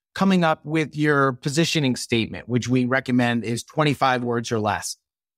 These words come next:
let's go to Chat G P T. Let's explain the, the, the persona, the market segment, the problem, the solution. And based upon that information,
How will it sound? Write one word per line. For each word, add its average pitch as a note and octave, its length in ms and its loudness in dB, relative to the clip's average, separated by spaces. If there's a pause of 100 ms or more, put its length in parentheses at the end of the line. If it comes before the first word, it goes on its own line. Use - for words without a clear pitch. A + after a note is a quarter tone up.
let's F#3 160 -2
go C4+ 100 0
to C#4+ 80 0
Chat B3+ 240 0
G C4 140 -2
P A#3+ 120 -2
T. B3 360 -2
Let's D#3+ 280 -2
explain G#3 680 0
the, G3 140 2
the, F3+ 220 -4
the F3+ 140 -6
persona, E3+ 580 -2
the D3 120 0
market D#3 360 0
segment, A2+ 380 -6 (300)
the D#3+ 80 0
problem, D#3 540 -2 (280)
the D#3 120 2
solution. E3 640 -2 (300)
And D#3 220 2
based G3 280 0
upon E3+ 340 -2
that A3 240 0
information, C3 680 0